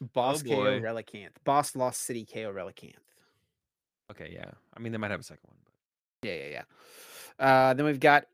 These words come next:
Speaker 1: Eerie from S V five. Your opponent reveals their hand. Discard up to two item cards you find there.
Speaker 2: Yo, Ghetsis, but better?
Speaker 1: Yeah,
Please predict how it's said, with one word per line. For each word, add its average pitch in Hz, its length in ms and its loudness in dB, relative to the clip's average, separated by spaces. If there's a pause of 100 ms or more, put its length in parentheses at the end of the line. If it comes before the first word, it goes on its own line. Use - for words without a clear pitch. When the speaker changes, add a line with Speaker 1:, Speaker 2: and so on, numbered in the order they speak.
Speaker 1:
Eerie 175 560 2
from 123 600 -2
S 110 180 -8
V 110 160 -10
five. 143 540 2 (1000)
Your 156 160 6
opponent 196 260 4
reveals 190 260 6
their 202 120 2
hand. 160 500 -2
Discard 214 340 -2
up 202 120 -6
to 233 100 -6
two 254 500 0
item 226 240 2
cards 165 300 4
you 135 60 -4
find 110 280 -8
there. 90 440 -16
Speaker 2:
Yo, 127 160 -4
Ghetsis, 185 880 -4
but 117 240 -2 (420)
better? 156 320 -2 (680)
Speaker 1:
Yeah, 113 340 -6